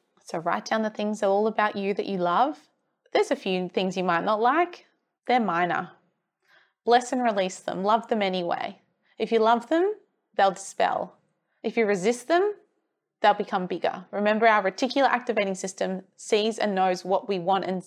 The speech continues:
expect to see. So fall in love with it.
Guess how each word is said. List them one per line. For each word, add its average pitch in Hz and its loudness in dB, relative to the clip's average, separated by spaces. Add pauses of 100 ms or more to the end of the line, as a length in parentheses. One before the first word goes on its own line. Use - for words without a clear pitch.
expect - -4
to 180 -4
see. - -6 (600)
So 269 -2
fall 320 4
in 330 4
love 349 4
with 392 0
it. 180 -2